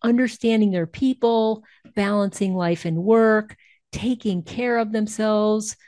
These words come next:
so they don't get overwhelmed and burnt out. And I can help with that. When leaders are overwhelmed, overworked, and burnt out, everyone who works for them or lives with them suffers.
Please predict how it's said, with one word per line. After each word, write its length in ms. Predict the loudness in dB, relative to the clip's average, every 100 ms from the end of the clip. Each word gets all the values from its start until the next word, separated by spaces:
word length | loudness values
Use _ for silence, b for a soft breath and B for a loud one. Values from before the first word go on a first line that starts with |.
| b
so 160 | -4 -2
they 120 | 2
don't 200 | 2 2
get 160 | 0 2
overwhelmed 840 | 2 4 2 2 2 2 0 -2
and 180 | -4 -2
burnt 300 | -2 -2 -2
out. 340 | 0 0 -2 _ _ -6
And 160 | -4 -2
I 260 | -2 -2
can 200 | -2 -4
help 320 | -2 -2 -2
with 160 | -6 -6
that. 260 | -6 -6 -8 _ b b 0
When 220 | 2 4
leaders 380 | 4 4 2 0
are 100 | 2
overwhelmed, 840 | 2 2 -2 0 0 -2 -4 -10 0
overworked, 680 | 4 4 2 2 2 0 -4
and 180 | -2 0
burnt 300 | 0 -2 -2
out, 320 | -2 -2 -6 _ _ _ _ _ -4
everyone 720 | 2 2 2 0 2 2 2
who 120 | 2
works 360 | 0 0 -2 -6
for 160 | -8 -4
them 360 | -2 0 -2 2
or 260 | 4 6
lives 480 | 4 6 6 4 0
with 280 | 0 -2 0
them 340 | -2 0 -2
suffers. 800 | -6 -8 -2 -2 -2 -4 -4 -6